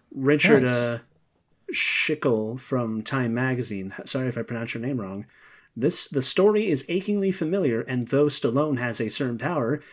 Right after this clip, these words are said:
Speaker 1: he is certainly not the subtlest actor to crawl out from under Martin's overcoat."
Speaker 2: What?
Speaker 1: Interesting. Yeah.
Speaker 2: Okay.
Speaker 1: I, I, I don't really,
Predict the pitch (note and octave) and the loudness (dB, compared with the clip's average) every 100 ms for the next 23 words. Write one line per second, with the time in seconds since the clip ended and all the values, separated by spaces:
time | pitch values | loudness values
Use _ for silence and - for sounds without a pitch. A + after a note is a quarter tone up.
0 | - - C3 B2 - G3 D3 C3 A#2+ C#3 | -12 0 0 2 0 0 2 0 0 2
1 | E3 - D3 B2+ - - F#3+ C3 B2 B2+ | 0 -2 -4 -4 -4 0 0 0 -2 -4
2 | - E3 D#3 C#3 A2+ - D3 C#3 C3+ C#3+ | -6 -8 -6 -4 -4 0 2 4 2 0
3 | C#3 C3 B2 A#2+ A#2 B2 A#2 A2 C3 C#3 | -2 0 0 0 -2 -2 -4 -6 -4 -4
4 | B2+ A#2 F#2 - _ _ _ _ _ - | -4 -6 -8 -10 _ _ _ _ _ 4
5 | - - _ _ _ B2 B2 C3 - G2 | 4 4 _ _ _ -8 -6 -8 -8 -12
6 | F#2+ - _ _ - A2 D#3 A#2+ - _ | -12 -20 _ _ -6 -2 -2 -4 -8 _
7 | G#3+ - C3 A2 A#2 - _ _ G#2 A2+ | -6 -2 -2 -2 -6 -14 _ _ -12 -12
8 | _ _ _ - - A#2 B2 A#2+ A#2 A#2 | _ _ _ -14 -6 -4 -4 -2 -4 -6